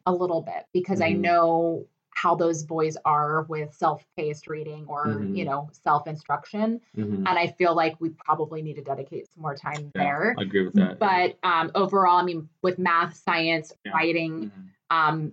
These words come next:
Speaker 1: and, you know, they are taking an hour a day to read, but I just question whether or not they're actually reading 'cause I know how they <laughs> work.
Speaker 2: Yeah. Yeah, it's like one of those. We all, I used to schedule, like, you know,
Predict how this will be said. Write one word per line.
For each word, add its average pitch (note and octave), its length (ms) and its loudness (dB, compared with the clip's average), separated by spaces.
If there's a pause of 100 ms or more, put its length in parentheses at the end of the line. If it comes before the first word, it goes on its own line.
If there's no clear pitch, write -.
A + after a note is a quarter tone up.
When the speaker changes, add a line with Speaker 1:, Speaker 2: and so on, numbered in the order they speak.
Speaker 1:
and, A#3 380 2
you A#3 80 4
know, F#3+ 220 2 (240)
they G#3+ 180 2
are A3 260 4
taking G#3 460 2
an F#3+ 140 -2
hour F3+ 320 6
a F3+ 100 2
day E3 260 0
to F3 100 2
read, E3 580 0
but F3+ 240 -2
I F#3 140 4
just F3+ 220 -4
question F3+ 520 -2
whether E3+ 280 0
or D#3+ 120 0
not D#3+ 260 2
they're E3 200 2
actually D#3 520 -2
reading D3 400 -4
'cause D#3 180 -16
I E3 140 -12 (160)
know D#3+ 320 0
how D3+ 240 0
they D3+ 260 -12
<laughs> - 80 -14
work. - 440 -6
Speaker 2:
Yeah. A2 340 -2 (280)
Yeah, A2 100 -8
it's G#2+ 120 -12
like A#2 120 -8
one A2+ 140 -6
of G#2 80 -12
those. G#2+ 380 6
We A#2+ 140 0
all, A2+ 460 -4 (200)
I C3+ 40 -10
used C#3 260 -4
to A#2 80 -8
schedule, G#2+ 680 0
like, G#2 240 -2
you A2+ 80 2
know, G#2+ 220 4